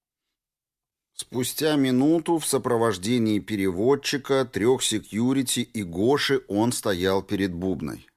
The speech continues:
«Надо отыскать этого человека», —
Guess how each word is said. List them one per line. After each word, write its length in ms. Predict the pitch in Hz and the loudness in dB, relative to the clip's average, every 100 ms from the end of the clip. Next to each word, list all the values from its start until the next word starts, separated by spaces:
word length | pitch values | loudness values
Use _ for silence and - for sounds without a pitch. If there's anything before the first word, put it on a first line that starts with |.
| _ | _
«Надо 480 | - 92 104 101 107 | -4 0 0 2 2
отыскать 640 | 104 113 - - 120 117 107 | 2 -2 -4 2 2 2 2
этого 380 | 120 117 113 110 | 2 2 0 2
человека», — 800 | 117 120 123 135 117 - 71 | 2 2 4 4 2 0 -6